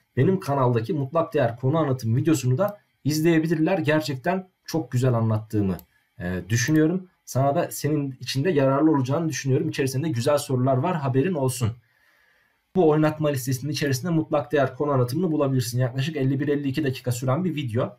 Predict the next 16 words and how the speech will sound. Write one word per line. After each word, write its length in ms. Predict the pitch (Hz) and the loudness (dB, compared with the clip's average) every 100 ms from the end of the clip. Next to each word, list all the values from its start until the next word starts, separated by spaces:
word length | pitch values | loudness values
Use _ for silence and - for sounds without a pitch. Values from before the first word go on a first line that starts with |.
| _ _ | _ _
Hızlandırarak 640 | - 131 135 127 113 156 151 | -2 0 2 2 2 2 0
izleyebilirsin 720 | 127 143 156 135 110 101 90 | 0 0 2 0 -2 -4 -6
bu 80 | 101 | -2
dar 160 | 101 | -2
süreçte. 540 | 95 - 92 - 185 - _ _ _ _ _ | -4 -6 -6 -2 -4 -4 _ _ _ _ _
Şimdi 360 | - 202 190 - _ _ _ _ _ - - | -2 0 0 -2 _ _ _ _ _ -18 -2
bu 120 | 190 | 2
eşitsizliğin 600 | 175 180 - 165 165 202 | 2 0 -2 -2 0 -2
çözüm 340 | - 175 190 | 0 0 2
kümesi 340 | 185 170 160 156 | 0 0 0 0
aşağıdakilerden 640 | 143 160 156 156 151 151 | 0 2 0 2 0 0
hangisidir 500 | 147 170 143 123 107 | -2 -2 -2 -2 -2
diye 120 | 104 | 0
sorulmuş. 580 | 98 165 135 151 - - | 0 0 2 0 -4 -4
Bakın 240 | 180 180 170 | -2 0 0
gençler. 500 | 170 160 95 - | 0 0 -2 -4